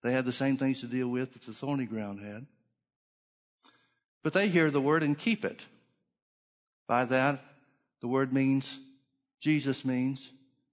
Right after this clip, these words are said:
they continued to speak the word of God in their situation. And they bring forth fruit. In different measures, but they bring forth fruit. It produces results.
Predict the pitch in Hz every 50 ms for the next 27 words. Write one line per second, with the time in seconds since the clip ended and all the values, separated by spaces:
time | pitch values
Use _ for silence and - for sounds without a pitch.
0 | _ - 147 139 - - 127 120 - 165 160 160 147 139 127 - - 120 - -
1 | - - 214 208 202 - - - 135 123 139 135 131 131 127 147 185 190 190 180
2 | 131 117 120 120 120 117 123 117 - - 127 117 - 135 147 165 175 170 - -
3 | - - _ _ _ _ _ _ _ _ _ _ _ _ _ _ _ _ _ _
4 | _ _ _ _ - 123 127 123 110 117 117 117 110 - 110 98 98 - - -
5 | 165 160 - - - - _ _ _ _ _ _ _ _ _ _ _ _ _ _
6 | _ _ _ _ _ _ _ _ _ - 123 123 151 156 160 139 147 175 196 180
7 | 147 135 139 131 - 131 131 127 143 135 127 135 131 123 120 - 120 - - -
8 | - - 180 151 117 107 - _ _ _ _ _ - 135 131 - 139 127 143 170
9 | 165 - - 120 101 101 110 107 131 143 127 - - - -